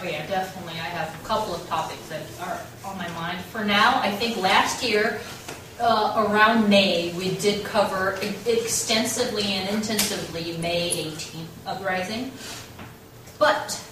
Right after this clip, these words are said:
I think this year, during the, the month of May, at least one time, we would like to talk about human rights in general, human rights issues in general, women's r-, human rights, and, uh, uh, refugee situation.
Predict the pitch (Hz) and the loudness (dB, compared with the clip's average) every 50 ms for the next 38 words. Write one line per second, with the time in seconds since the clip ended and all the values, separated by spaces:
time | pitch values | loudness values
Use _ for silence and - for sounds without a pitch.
0 | - - 196 196 196 - - 262 269 254 247 - - 190 185 220 226 - - - | -10 -6 -6 -4 -4 -6 -4 -4 -4 -2 -4 -6 -8 -6 -4 -2 -2 -2 -2 -2
1 | 233 220 214 220 220 214 214 - 220 233 233 226 220 208 202 196 190 185 185 180 | 0 0 0 2 2 2 2 2 2 2 2 4 2 2 2 2 2 2 2 2
2 | 185 175 175 175 175 170 - 196 180 170 170 160 156 160 170 - 190 - - - | 0 0 0 0 0 0 0 -2 -2 -2 -2 -4 -4 -4 -4 -6 -6 -8 -10 -12
3 | - - - - 185 190 208 220 226 214 - - 196 185 190 202 196 202 190 185 | -14 -12 -10 -8 -6 0 2 2 2 2 0 0 2 2 2 2 2 2 2 2
4 | 185 190 196 202 196 196 - 208 190 - - - 208 208 - - 214 202 202 202 | 0 0 0 0 0 0 2 4 4 4 4 2 -2 -4 -2 2 2 2 4 4
5 | 202 202 - 185 180 180 180 180 180 180 - - - - 311 302 302 302 302 262 | 2 2 2 4 4 4 4 4 2 2 0 -4 -6 -4 -4 0 0 2 2 2
6 | 214 196 185 185 185 190 - 185 185 180 175 170 165 165 165 160 156 147 - - | 2 2 2 0 0 -2 -4 -4 -4 -4 -4 -4 -4 -4 -4 -6 -6 -8 -10 -12
7 | - - - - 220 214 196 190 175 170 - - - 185 180 - - 180 175 170 | -14 -14 -10 -8 -6 -4 -2 -2 -2 -2 -4 -6 -6 -6 -6 -4 -4 -4 -6 -6
8 | 165 165 156 151 - 165 160 156 156 156 165 165 175 175 180 - 180 180 180 185 | -6 -6 -6 -6 -6 -6 -6 -4 -4 -4 -2 0 0 0 -2 -4 -4 -4 -2 -2
9 | 185 185 185 - 180 - - 175 170 175 175 170 170 170 170 170 170 170 170 170 | -2 -4 -4 -4 -6 -8 -8 -8 -8 -6 -6 -6 -6 -6 -6 -4 -2 -2 -2 -4
10 | 170 - 170 165 156 151 151 151 156 156 151 151 156 151 156 156 156 - - - | -4 -8 -6 -6 -6 -6 -6 -6 -4 -4 -2 -2 -2 -2 -2 -4 -6 -8 -12 -14
11 | - - - - - 165 165 165 165 165 160 160 165 - - - 202 196 196 196 | -16 -16 -14 -10 -8 -6 -4 -2 -2 -2 -2 -4 -4 -6 -8 -4 -2 0 0 0
12 | 196 208 202 - 190 190 185 185 - - 208 190 185 - 185 180 170 170 170 170 | 0 -2 -2 -2 -2 -2 -2 -2 -4 -4 -4 -4 -4 -4 -2 0 0 0 0 -2
13 | - 190 180 180 180 | -2 -2 -2 -2 -2